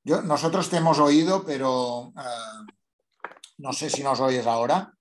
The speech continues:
Nosotros no te vemos, de todas formas. Eh, ¿podrías salir y, y volver a entrar? Perdona. Eh, y mientras tanto, eh, sigo hablando con,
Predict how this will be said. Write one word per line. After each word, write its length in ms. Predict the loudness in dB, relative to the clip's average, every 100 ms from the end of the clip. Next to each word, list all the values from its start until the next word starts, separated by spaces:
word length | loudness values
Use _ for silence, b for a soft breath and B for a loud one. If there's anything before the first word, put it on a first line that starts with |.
| _ b b b b _ -8
Nosotros 460 | -6 -2 0 0
no 120 | 0
te 140 | 2 2
vemos, 440 | 2 -2 -8 -10
de 100 | -10
todas 240 | -4 -4 -4
formas. 720 | -12 -12 -12 -12 -10 -10 -10
Eh, 560 | -8 -6 -4 -4 -4 -8 -16 _ _ _ _ _ _ _ _ _ _ -20 -20 _ _ _ _ -14 -12 -12 -14 _ b b b b b _
¿podrías 460 | -2 2 6 6 6
salir 500 | 4 4 4 2 0 _
y, 480 | -6 -2 -2 -2 -2
y 20 |
volver 380 | 0 2 2 2
a 60 | 0
entrar? 440 | -4 -2 -2 -2
Perdona. 640 | -6 -10 -8 -6 -4 -6 -8 -8
Eh, 260 | -6 -8
y 120 | -10 -10
mientras 380 | -6 -2 -2
tanto, 540 | 0 -2 2 2 2 -4
eh, 220 | -4 -4
sigo 320 | -4 -2 2
hablando 460 | 2 2 -2 -4 -4
con, 460 | -4 -6 -6 -10